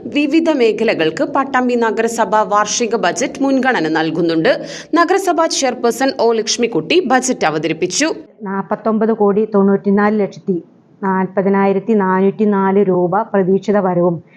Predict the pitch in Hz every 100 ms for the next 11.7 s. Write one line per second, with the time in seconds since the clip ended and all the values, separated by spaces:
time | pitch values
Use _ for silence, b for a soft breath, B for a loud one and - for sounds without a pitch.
0 | B B 196 208 226 214 214 208 196 220
1 | 214 190 190 196 208 208 190 180 208 220
2 | 202 190 190 196 - _ - - - 208
3 | 202 196 196 180 233 220 190 196 202 220
4 | 196 185 190 202 202 190 208 202 185 196
5 | 202 202 202 196 185 185 160 - b b
6 | b 202 214 214 220 214 220 214 208 240
7 | 202 196 196 196 208 202 196 220 220 -
8 | 196 196 196 196 202 - 233 247 B B
9 | B - - 214 220 220 208 208 208 190
10 | 233 226 202 220 214 208 240 - - _
11 | _ - 208 208 208 190